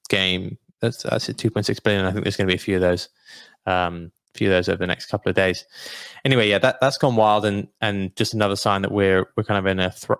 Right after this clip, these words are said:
uh, frothy period here, um, for what's going on.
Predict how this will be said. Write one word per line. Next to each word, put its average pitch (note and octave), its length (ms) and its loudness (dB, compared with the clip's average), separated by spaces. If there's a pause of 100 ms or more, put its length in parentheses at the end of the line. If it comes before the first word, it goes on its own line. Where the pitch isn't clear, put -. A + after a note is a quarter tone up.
(140)
uh, G2 200 2
frothy G#2 340 -4
period G2 400 2
here, G2 280 2 (320)
um, F#2 340 -2
for G2+ 120 -2
what's - 120 -2
going G2+ 180 2
on. F#2+ 200 0